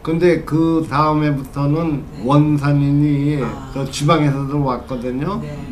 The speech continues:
Speaker 1: 지금은 거의 전국에서 와요.
Speaker 2: 그래요.
Speaker 1: 평양과기대.
Speaker 2: 음, 음.
Speaker 1: 근데 재밌는 에피소드는
Speaker 2: 네.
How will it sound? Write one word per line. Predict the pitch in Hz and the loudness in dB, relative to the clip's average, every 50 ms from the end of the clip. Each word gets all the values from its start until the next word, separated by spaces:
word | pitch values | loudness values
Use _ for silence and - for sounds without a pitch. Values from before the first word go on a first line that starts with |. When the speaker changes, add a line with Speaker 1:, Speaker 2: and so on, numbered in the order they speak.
| - | -4
Speaker 1:
지금은 | 165 170 160 160 175 180 185 208 214 196 | 0 2 2 4 4 4 4 2 -2 -4
거의 | - - 127 139 147 151 151 165 180 180 - | -4 -4 -2 0 0 0 2 2 2 2 0
전국에서 | - - 147 147 143 131 131 139 131 - 127 | -2 -2 0 0 0 0 -2 -4 -4 -4 -4
와요. | 123 120 107 104 101 98 90 82 - - 82 | -4 -4 -4 -6 -6 -8 -10 -12 -14 -14 -14
Speaker 2:
그래요. | 82 85 85 - 185 180 180 - - - - | -14 -14 -12 -10 -10 -10 -10 -12 -14 -10 -4
Speaker 1:
평양과기대. | 135 143 147 143 135 123 131 123 117 113 104 107 | -2 0 2 2 2 0 0 -2 -2 -4 -4 -6
Speaker 2:
음, | 104 104 113 131 147 - - - - 202 208 208 - - - | -6 -6 -6 -6 -6 -8 -10 -12 -14 -14 -14 -14 -14 -14 -14
음. | - | -10
Speaker 1:
근데 | - 160 160 160 170 185 170 147 143 - - - - - | -6 -4 0 2 4 4 4 4 2 -2 -4 -8 -14 -10
재밌는 | - - 151 160 165 165 165 170 170 156 | -4 -2 0 2 2 0 0 0 0 0
에피소드는 | 151 143 - - 147 139 135 139 139 127 117 131 131 131 139 160 160 131 110 101 101 | -2 -2 0 -2 -2 -2 -2 -4 -4 -4 -4 -4 -4 -4 -2 -2 -2 -4 -4 -6 -8
Speaker 2:
네. | - 78 | -12 -14